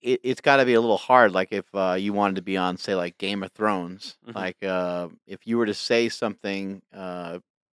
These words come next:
Speaker 1: that's maybe outside of your current, I'll just say, ranking, for lack of a better term, uh,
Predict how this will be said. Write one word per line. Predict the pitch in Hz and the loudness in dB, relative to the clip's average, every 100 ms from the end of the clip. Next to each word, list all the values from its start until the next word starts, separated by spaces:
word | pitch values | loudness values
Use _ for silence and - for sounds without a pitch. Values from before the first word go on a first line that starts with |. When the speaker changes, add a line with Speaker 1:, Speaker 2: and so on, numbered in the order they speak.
| - | -10
Speaker 1:
that's | 92 - | -10 -6
maybe | 98 98 - | -4 -4 -2
outside | 98 - - 107 104 107 | 0 0 -2 2 4 4
of | 98 87 - | 2 -4 -10
your | 101 95 92 87 - _ | -8 -6 -4 -8 -16 _
current, | - 110 104 - | -8 -4 -4 -6
I'll | - | -10
just | 95 95 | -10 -10
say, | - 92 | -8 -6
ranking, | 92 113 110 98 95 | -2 -2 -2 -8 -8
for | 98 | -6
lack | 98 95 | -2 -2
of | 95 | -4
a | |
better | 90 90 | -8 -8
term, | 90 101 98 101 _ _ _ _ _ _ | -8 -6 -6 -8 _ _ _ _ _ _
uh, | 101 98 92 92 | -4 -2 0 -2